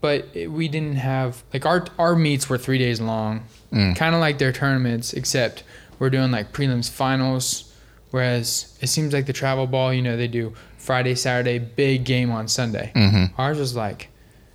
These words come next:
Speaker 1: big game every night.
Speaker 2: Gotcha.
Speaker 1: And then swim in the morning, show up. And it's a long day because you're going through eight and unders, nine and ten-year-olds, eleven and twelve-year-olds, thirteen, fourteen, then fifteen and open.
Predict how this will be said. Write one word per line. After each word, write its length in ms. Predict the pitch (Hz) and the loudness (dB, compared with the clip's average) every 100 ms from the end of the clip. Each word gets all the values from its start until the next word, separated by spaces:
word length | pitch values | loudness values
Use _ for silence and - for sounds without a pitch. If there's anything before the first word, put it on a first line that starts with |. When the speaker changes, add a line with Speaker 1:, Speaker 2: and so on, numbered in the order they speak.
| - - | -20 -4
Speaker 1:
big 180 | 151 139 | -2 0
game 300 | 143 139 131 | 2 2 2
every 200 | 143 127 | 0 0
night. 240 | 110 113 80 - - - | -2 -4 -6 -14 -18 -6
Speaker 2:
Gotcha. 360 | - 110 - 143 | 0 0 0 -2
Speaker 1:
And 140 | 139 135 | 2 2
then 220 | 123 117 | 2 -2
swim 320 | - - 143 139 | -4 -2 2 2
in 60 | |
the 60 | 120 | 2
morning, 440 | 120 117 110 107 113 | 0 0 -2 -4 -6
show 440 | - - 131 120 | -6 -2 0 2
up. 320 | 117 107 - - - - | 0 -2 -6 -16 -20 -8
And 140 | 139 151 | -2 0
it's 140 | 151 | 2
a 40 | 143 | 2
long 440 | 135 151 151 139 | 2 2 2 2
day 240 | 147 156 | 4 4
because 440 | 147 135 143 135 127 | 2 0 2 2 2
you're 120 | 135 | 0
going 280 | 139 139 131 | 2 2 0
through 380 | 131 131 120 120 - - - | 0 0 0 -2 -12 -14 -4
eight 220 | 147 147 | -2 0
and 80 | 143 | 2
unders, 600 | 139 139 139 131 - - | 2 4 2 2 -2 -6
nine 400 | 127 131 139 139 | -2 2 2 2
and 120 | 139 | 0
ten-year-olds, 680 | 143 139 139 135 135 127 - | 0 0 2 2 0 -2 -4
eleven 320 | 127 127 139 | -2 0 2
and 120 | 135 | 0
twelve-year-olds, 600 | 131 139 135 135 127 127 | 0 -2 0 0 0 -2
thirteen, 360 | - 139 135 135 | -2 -2 -2 -4
fourteen, 540 | 131 135 127 135 123 | -2 -2 -2 -2 -2
then 140 | 123 120 | -2 -2
fifteen 360 | 139 127 127 117 | -4 -6 -4 -4
and 120 | 110 | -4
open. 320 | 104 - 123 | -6 -8 -16